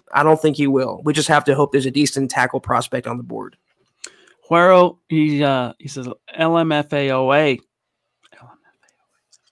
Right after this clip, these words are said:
Speaker 2: L M F A O. My bad.
Speaker 1: Shots.
Speaker 2: "The toddler who pooped his
Speaker 1: Shots.
Speaker 2: pants is the most accurate description ever. Good thing we already have younger, better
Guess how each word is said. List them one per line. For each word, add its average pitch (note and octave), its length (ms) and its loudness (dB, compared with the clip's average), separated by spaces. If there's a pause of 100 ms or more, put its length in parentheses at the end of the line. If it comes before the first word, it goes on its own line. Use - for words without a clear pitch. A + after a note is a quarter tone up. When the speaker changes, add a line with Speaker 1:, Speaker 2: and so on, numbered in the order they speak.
(840)
Speaker 2:
L E3 260 2
M D#3 180 0
F C#3 200 -2 (100)
A D#3+ 220 0
O. A2+ 180 -4 (220)
My C3+ 120 -6
bad. A#2 240 -10 (300)
Speaker 1:
Shots. F3 260 4
Speaker 2:
"The F#3 60 2
toddler G#3+ 240 2
who F3+ 140 2
pooped G#3+ 260 -6
his A3 120 -4
Speaker 1:
Shots. - 120 -8
Speaker 2:
pants A#3+ 380 -10 (120)
is D#3 120 -12
the D3+ 60 -10
most F3+ 280 -6
accurate G3 340 -4
description G3+ 480 -6
ever. G3+ 260 -2
Good E3 220 0
thing G3 160 -2
we F3 100 0
already E3+ 260 0
have E3 340 -2 (400)
younger, C3+ 420 0
better B2+ 540 -4